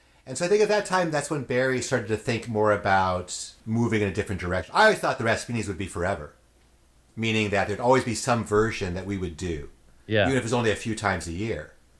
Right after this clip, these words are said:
Speaker 2: Yeah.
Speaker 1: I never thought it would just come to an end, like, "Okay, we're not gonna do it anymore."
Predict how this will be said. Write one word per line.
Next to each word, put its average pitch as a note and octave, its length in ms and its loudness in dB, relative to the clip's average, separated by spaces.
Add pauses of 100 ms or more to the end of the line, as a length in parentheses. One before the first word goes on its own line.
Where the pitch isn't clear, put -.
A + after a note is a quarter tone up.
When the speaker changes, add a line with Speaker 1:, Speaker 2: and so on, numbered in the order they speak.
(200)
Speaker 2:
Yeah. F#2+ 300 -4
Speaker 1:
I C#3 120 4
never C3+ 160 2
thought A#2+ 120 2
it G#2+ 40 2
would G2+ 100 0
just - 120 -12
come G2+ 180 -4
to F#2 100 -6
an F2 80 -6
end, E2+ 320 -4
like, D#2 180 -12
"Okay, G2 180 -10
we're F2+ 100 -6
not F2+ 120 -4
gonna D#2+ 140 -10
do A2+ 160 -2
it F2+ 80 -8
anymore." D2 400 -16